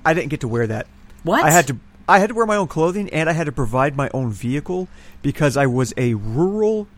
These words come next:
Speaker 1: carrier.
Speaker 2: What the
Speaker 1: Which
Speaker 2: fuck?
Speaker 1: rural, rural carriers don't get to drive the truck, which is annoying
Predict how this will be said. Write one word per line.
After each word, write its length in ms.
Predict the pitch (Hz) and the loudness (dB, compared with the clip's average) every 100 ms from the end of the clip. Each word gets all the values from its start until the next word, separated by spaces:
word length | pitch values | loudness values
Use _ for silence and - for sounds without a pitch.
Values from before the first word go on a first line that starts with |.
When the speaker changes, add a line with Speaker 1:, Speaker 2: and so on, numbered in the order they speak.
| - | -8
Speaker 1:
carrier. 560 | - 196 180 113 - - - | -2 0 0 -4 -6 -12 -6
Speaker 2:
What 120 | - 165 | -2 0
the 80 | |
Speaker 1:
Which 60 | 131 | 2
Speaker 2:
fuck? 180 | 156 147 | 2 0
Speaker 1:
rural, 260 | 196 233 214 - - - - - | 0 -2 -4 -10 -16 -20 -20 -16
rural 440 | 104 117 160 214 | -8 0 2 4
carriers 520 | 214 208 233 220 156 120 | 2 2 2 0 -2 0
don't 200 | 139 151 | -2 -2
get 160 | 165 | -6
to 60 | - | -8
drive 400 | 120 143 147 117 | -2 2 0 -2
the 80 | 120 | -6
truck, 360 | - 143 107 | -2 -2 -2
which 140 | 127 127 | -4 -6
is 140 | 120 | -4
annoying 440 | 123 226 226 135 | -2 0 0 0